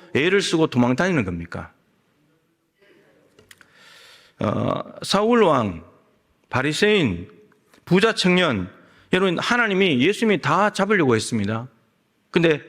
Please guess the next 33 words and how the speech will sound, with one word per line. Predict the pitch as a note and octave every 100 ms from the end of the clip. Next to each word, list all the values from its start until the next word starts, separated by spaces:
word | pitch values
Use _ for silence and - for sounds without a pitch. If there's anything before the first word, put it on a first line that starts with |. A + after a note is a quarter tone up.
| -
잡히지 | - D#3 B3+ G#3
않았습니다. | G3+ F3+ - F#2 F2+ F2 _ _ -
왜 | D#3 G#3+
안 | F#3
잡혔을까요? | F#3 G3 E3+ D#3 C#3+ C3+ C#3+ - - _ _ _ _ _ -
사울 | G3+ A3+ G3+
왕은 | F#3 G3 F#3
자신을 | G3 G#3+ A#3+
믿고 | F#3+ F#3+
다녔으니까. | D#3+ D#3+ C3+ A2 F#2 - F#2 - _ _ -
힘. | - B3+ A#3+ - - _ _ _ -
여러분, | E3 D#3
다른 | G#3 B3+
걸 | B3+
붙잡을 | G3+ G#3+ A#3 A3+
것이 | - E3
있는 | D3
사람은 | C#3+ F#3+ E3+ D#3 C#3+
예수님께 | E3+ G#3+ D3+
안 | A2
잡혀요. | B2+ - E3+ F2 E2 - _ _ _
바리새인 | C3+ D#3 G#3+ A3 G#3+
자기 | - G3 A3
의를 | - G3 A#3+ B3+
따라다녔기 | G3+ F#3 E3+ E3+ D3
때문에, | C#3 B2+ C#3 C3 - - -
그거 | E3+
잡으려고 | G3+ G3+ A3+ E3
했기 | D#3 D#3
때문에 | D3 C3+
예수님 | C#3 D#3 D#3
안 | G2+
잡아요. | A2 F#2+ F2+ G2+